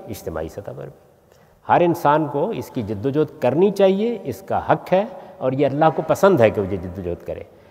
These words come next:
اس کو ابتغائے فضل اللہ کہا گیا ہے، یعنی اللہ کہتا ہے کہ جب تم اس دنیا کی زندگی کو بہتر کرنے کے لیے نکلتے ہو، اچھا کیریئر، اچھا انتخاب،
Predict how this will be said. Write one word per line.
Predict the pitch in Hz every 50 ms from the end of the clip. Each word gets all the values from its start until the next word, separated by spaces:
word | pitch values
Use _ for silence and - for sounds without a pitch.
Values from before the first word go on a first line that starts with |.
| _ _ _
اس | 156 147 -
کو | - - 190 185
ابتغائے | 160 156 151 - - - - - 120 113 139 151 165 185 196 202 175 - -
فضل | - 151 143 151 160
اللہ | 170 196 202 202 185 151 -
کہا | 117 87 92 87 80
گیا | 85 85 80
ہے، | 80 - - - - - - - - - - -
یعنی | 113 107 113 117
اللہ | 113 123 143 156 143
کہتا | 139 156 147 143 160 165 170
ہے | 185
کہ | 180 175
جب | 151 156 151 135 -
تم | - 160
اس | 156 139 113 104
دنیا | 110 123 143 165 185 190
کی | 175 170 151
زندگی | 139 139 135 151 156 156
کو | - 160
بہتر | 120 101 104 147 143 143 - 233 226
کرنے | - 214 180 170 170 165
کے | 139 147
لیے | 139 139 131
نکلتے | 117 110 98 117 107 101 - 113
ہو، | 101 80 85 110 160 - - - - - - - - -
اچھا | - 113 - - - - 147
کیریئر، | 120 - - 135 131 131 131 131 123 - - - - - - - - -
اچھا | - 110 - - - 147 139
انتخاب، | 135 127 117 - 127 113 - - 120 127 131 135 117 - - - -